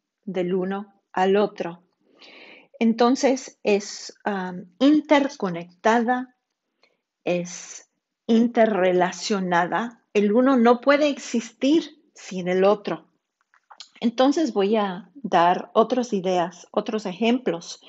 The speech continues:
del yin y del yang. Entonces, como dije antes, la luna es yin, el sol es yang. Eso quiere decir que la noche o el frío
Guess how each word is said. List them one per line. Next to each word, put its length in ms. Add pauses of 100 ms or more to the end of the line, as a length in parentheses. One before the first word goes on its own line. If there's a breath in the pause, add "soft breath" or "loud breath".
(380 loud breath)
del 300
yin 180
y 80
del 220
yang. 360 (320 loud breath)
Entonces, 400
como 200
dije 260
antes, 680 (160)
la 200
luna 680 (580)
es 220
yin, 640 (1120)
el 220
sol 600 (220)
es 180 (120)
yang. 480 (320 loud breath)
Eso 300
quiere 280
decir 420
que 120
la 260
noche 880 (360)
o 200
el 160
frío 760